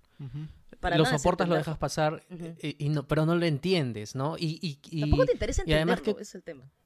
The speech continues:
Speaker 3: Eh,
Speaker 1: Ujú.
Speaker 3: sí, y, y es, es un poco, eh, digamos, has encontrado esta investigación colombiana, pero que ejemplifica muy bien lo que pasa aquí, ¿no? Y qué complicado, además, en una nación en la que tenemos una naturaleza multiétnica
Speaker 2: Exacto, es.
Speaker 3: bastante importante, ¿no? Entonces,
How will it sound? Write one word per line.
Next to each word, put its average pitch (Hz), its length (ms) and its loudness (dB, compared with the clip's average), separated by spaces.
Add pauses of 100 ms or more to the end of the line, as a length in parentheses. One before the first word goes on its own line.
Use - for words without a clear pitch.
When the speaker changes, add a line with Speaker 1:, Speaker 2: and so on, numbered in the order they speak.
(720)
Speaker 3:
Eh, 135 220 -8
Speaker 1:
Ujú. 160 80 -8
Speaker 3:
sí, 185 500 -2
y, 190 60 -8
y 170 140 2
es, 208 240 -2
es 196 180 0
un 220 100 -2
poco, 170 800 2
eh, 110 480 -6
digamos, 139 380 -4 (160)
has 143 200 -6
encontrado 147 340 -4
esta 175 160 -4
investigación 135 440 -6
colombiana, 139 520 -2
pero 123 180 0
que 120 180 -4
ejemplifica 123 540 -8
muy 135 160 -4
bien 139 140 -2
lo 147 80 -4
que 123 80 -6
pasa - 200 -8
aquí, 139 220 -6
¿no? 127 160 -2 (340)
Y 160 100 0
qué 190 140 2
complicado, 202 540 2
además, 160 400 2
en 175 100 0
una 190 200 0
nación 156 420 0
en 170 100 2
la 165 120 0
que 143 100 -4
tenemos 135 500 -2
una 151 160 0
naturaleza 131 640 -4
multiétnica 131 880 -4
Speaker 2:
Exacto, - 420 -8
es. - 40 -6
Speaker 3:
bastante 151 380 -2
importante, 127 720 -2
¿no? 131 180 -2
Entonces, 147 500 -2